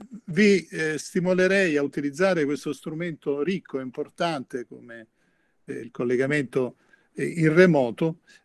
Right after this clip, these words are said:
eh, per coinvolgere il più possibile soggetti che avreste difficoltà a chiamare o a incontrare fisicamente. Anche collegamenti internazionali,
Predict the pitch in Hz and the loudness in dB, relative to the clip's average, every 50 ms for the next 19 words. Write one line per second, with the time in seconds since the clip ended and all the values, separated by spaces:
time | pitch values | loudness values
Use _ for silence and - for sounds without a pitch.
0 | _ - 214 - - - 202 208 220 214 202 202 185 165 170 170 - - - 185 | _ -10 -10 -2 4 8 8 8 8 8 6 6 6 6 4 2 -2 0 4 4
1 | 175 175 175 202 220 214 190 165 175 180 175 170 165 - - 208 180 - 196 170 | 6 6 6 6 6 6 4 4 4 6 6 4 4 2 -2 -4 -2 -2 -4 -4
2 | - - - 196 190 190 170 170 170 160 165 165 156 151 151 160 - _ _ _ | -4 -4 -4 -4 -4 -2 -2 -2 -4 -2 -2 -4 -6 -6 -10 -14 -20 _ _ _
3 | _ - 226 214 190 - - 175 160 160 196 202 175 - - 180 147 170 175 165 | _ -20 -20 -20 -10 -6 -4 -2 2 4 4 4 4 2 -2 -2 0 2 2 4
4 | 190 208 185 - - - 175 160 170 - - - 165 160 160 160 151 - 190 160 | 4 2 2 0 0 -2 -2 -2 -4 -4 -2 -2 -2 0 -2 -4 -2 -2 -2 -2
5 | 143 123 - _ _ _ _ _ _ _ _ _ _ _ _ - 165 165 151 - | -2 -4 -8 _ _ _ _ _ _ _ _ _ _ _ _ -4 -4 -4 -2 0
6 | - 165 156 160 165 170 170 160 156 156 151 151 151 160 180 - _ _ _ _ | 0 0 0 0 0 0 0 0 0 2 2 2 0 -2 -6 -12 _ _ _ _
7 | _ - 160 160 165 170 165 160 156 139 - 160 147 135 156 151 151 160 151 147 | _ -2 0 2 2 2 2 0 -2 -2 -2 -4 -4 -2 -2 -2 0 0 2 2
8 | 143 135 - - 139 - - 135 120 135 127 123 117 - - _ - - _ _ | 2 0 0 -2 -8 -8 -10 -12 -12 -12 -14 -14 -14 -18 -20 _ -20 -20 _ _
9 | _ _ _ _ _ _ _ _ _ _ _ - - 180 190 190 175 - 180 165 | _ _ _ _ _ _ _ _ _ _ _ -2 2 2 4 4 2 2 0 -2
10 | 147 131 - _ _ _ _ _ _ - 160 151 147 147 143 156 151 156 143 - | -2 -2 -8 _ _ _ _ _ _ -4 -2 0 0 0 0 0 -2 -2 -4 -4
11 | - 147 123 - 147 139 147 151 143 - - - _ _ _ _ _ _ _ - | -6 -6 -4 -4 -4 -4 -4 -6 -6 -8 -12 -18 _ _ _ _ _ _ _ -4
12 | 175 170 190 185 160 135 117 110 107 98 | -2 0 0 0 0 -2 -2 -6 -10 -12